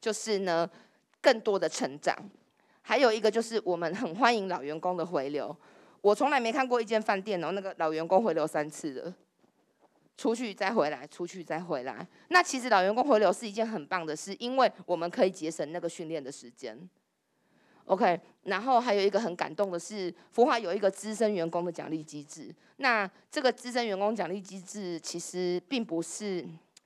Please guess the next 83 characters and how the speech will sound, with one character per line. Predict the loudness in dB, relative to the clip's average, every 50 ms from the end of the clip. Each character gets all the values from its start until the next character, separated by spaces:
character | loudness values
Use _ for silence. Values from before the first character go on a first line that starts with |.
| _ _ _ _ _ _ _ _ _ _ _ -2
每 | 0 0 0 0
一 | -2 0
个 | 0 -2 -2
企 | -2 -4 -6 -2
业 | 0 0 2
都 | 2 2 2 2 0
有。 | -4 -6 -8 -8 -10 -14 _ _ _ _
那 | -2 0 2 2 2 0 -2 -8 -6 _
我 | 2 2
们 | 4 4 4
的 | 4 4
员 | 4 4 4 6
工 | 6 6 6
拿 | 4 2
到 | 2 2 2
这 | 2 2
个 | 2 4
都 | 4 4
非 | 2 0 -4 -4
常 | -4 -6
的 | -8 -6
开 | -2 -2 -2
心。 | -2 -2 -2 -2
我 | -2
们 | -2 -4
今 | -4 -4 -2
天 | -2 0
还 | 2 2 4
有 | 4 4
我 | 4 2 2
们 | 0 0
秘 | -2 -2 -2
书 | -2 -2 -4
跟 | -4 -2 -2
我 | -2 -2
分 | -2 -4 -6 -6
享 | -6 -8 -10 -8
说， | -6 -4 -2 0 0
我 | 2 2 4
有 | 4 2 2 0
一 |
个 | 0 0 -2 0
员 | 0 -2 -2
工 | 0 0 0 2
拿 | 2 0 -2 0
到 | 2 2 4 4
了 | 4 2
十 | 0 -2 -6
八 | -4 -2 0 0 0
年 | -2 -4 -4 -4
的 | -4 -4
这 | -4 -6
个 | -4 -4 -4 -4 -4 -8 _ _ _ _ _ _ _ _ -20 -18
资 | -12 -10 -2
深 | 2 4 4 6 4
员 | 2 0 0
工 | 0 -2
的 | -2 -2
奖 | -4 -6 -8
牌。 | -10 -12 -14 -16 -18 _ _ _
这 | -4 0
个， | 0 0
这 | 2 0
个 | 0 -2
是， | -2 0 0 -2 -2 -2 -4 -10 _ _ _ _ _ _ _ _ _
这， | -6 -4 -4 0
现 | 2 2 4
在 | 4 4
看 | 4 6
到 | 6 8
的 | 8 8
这 | 6 4
个， | 2 2
这 | 0 -2
个 | -4
是 | -2 0 0
二 | 0 0
十 | 0 -2 -6 -8
年 | -8 -8 -8
以 | -8
上 | -8 -8 -8 -8
才 | -8 -8 -10 -8
有。 | -6 -8 -8 -8